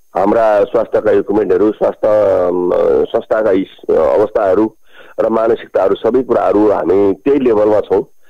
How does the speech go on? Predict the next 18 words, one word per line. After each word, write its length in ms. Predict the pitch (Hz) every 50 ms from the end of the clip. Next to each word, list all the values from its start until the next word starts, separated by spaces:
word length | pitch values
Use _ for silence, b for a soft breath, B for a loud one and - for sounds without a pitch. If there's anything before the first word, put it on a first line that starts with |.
| b b b b b b b b
त्यसो 200 | - 151 - 202
भएको 220 | 180 160 135 127 123
हुनाले 400 | 127 120 120 120 131 135 139 143
र 160 | - - 113
अर्को 400 | 123 120 113 110 135 160 - 180 175
कुरा, 300 | 147 160 - 190 147 - - - B B B B B B B _
यो 120 | 127 151 143
छिटो 320 | - - 196 202 214 180
सङ्क्रमण 340 | - - 147 143 151 143 139
हुन 180 | 120 107 110
सक्ने 280 | 110 - 127 113 127 131
सम्भावना 480 | 117 - 113 117 117 113 113 113 117 107
भएको 280 | 95 90 92 90 120
र 40 | 139
एउटा, 540 | 156 151 131 127 127 127 131 127 123 123 117 - - b b b b b b -
अ, 80 | 87
सवारी 380 | 90 - 120 110 113 117 120 120
चालकले, 600 | - - 117 110 120 123 123 120 123 127 127